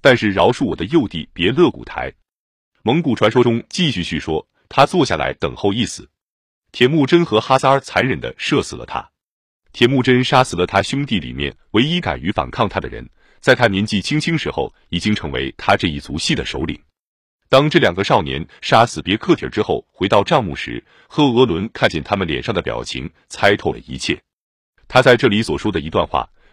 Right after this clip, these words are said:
密使用饶有风韵的词句来表达杀人凶手啊。“铁木真，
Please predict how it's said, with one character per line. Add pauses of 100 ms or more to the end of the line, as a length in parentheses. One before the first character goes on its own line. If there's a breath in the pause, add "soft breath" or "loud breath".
密
使 (140)
用
饶
有
风
韵
的
词
句 (100)
来
表
达 (120)
杀
人
凶
手
啊。 (720)
“铁
木
真，